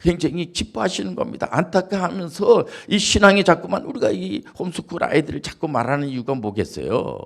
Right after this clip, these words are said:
여기서 공부한 아이들이 자꾸만 실력이 좋아지고 자꾸만 이렇게, 여러분들, 지금 육십만 정도가, 지금 학교 밖 아이들이요, 육십만 정도나 돼요. 그렇기 때문에 지금 나라에서도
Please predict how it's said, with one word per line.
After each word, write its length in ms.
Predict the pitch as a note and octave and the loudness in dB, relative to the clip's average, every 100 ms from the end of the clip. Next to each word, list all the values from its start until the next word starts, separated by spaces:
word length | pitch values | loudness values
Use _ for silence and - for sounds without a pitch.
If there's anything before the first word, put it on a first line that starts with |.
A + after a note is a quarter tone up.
| - - | -12 -8
여기서 240 | F#3+ A3 | -8 -8
공부한 420 | A#3 - G#3+ - | -12 -8 -6 -6
아이들이 560 | G#3+ - - F#3+ F#3 F3+ - - - | -6 -6 -8 -6 -6 -6 -8 -18 -8
자꾸만 340 | - G#3+ A3 | -8 -2 -2
실력이 520 | G#3 - G#3 G3 G3+ | 0 -4 -4 -6 -8
좋아지고 720 | F#3+ F#3 F#3+ - - A3 F#3+ - - - | -6 2 2 0 -2 0 0 -2 -10 -8
자꾸만 440 | - - A3 G3+ | -6 -4 -4 -2
이렇게, 400 | F3 - - - - - | 0 2 2 0 -6 -2
여러분들, 300 | A#3 A#3 A#3 | 0 2 -2
지금 340 | - - A3 D3 | -4 -4 -4 0
육십만 1400 | G#3+ G#3+ B3 A3+ F3+ - - - _ - F#3+ F3 F#3 F3+ | -2 0 -2 -2 -2 -6 -16 -20 _ 8 8 10 6 4
정도가, 800 | F#3 D3 A#2 G#2+ D3 G3 C#2+ - | 2 2 0 4 6 6 2 2
지금 160 | G#3 F#3 | 2 2
학교 300 | A3+ A#3+ G#3 | -2 0 4
밖 200 | F#3+ A2+ | 4 4
아이들이요, 640 | G2+ G#2+ A2+ G2+ - - | -2 -2 -2 -4 -4 -4
육십만 500 | A2+ D3 A3 C4 C4 | -6 -2 2 4 6
정도나 400 | A#3+ E3 C#3 G#2+ | 4 4 4 4
돼요. 480 | - C2 C2+ - D2 - - _ - | -2 -8 -4 -4 -4 -8 -16 _ -8
그렇기 180 | - A#3+ | -2 -2
때문에 240 | A3+ A#3 A3 | 0 -2 -2
지금 160 | G#3+ | 2
나라에서도 880 | F#3 G2+ C3 C3 B2+ - A3+ G#3 | 2 2 4 2 0 -4 -2 -2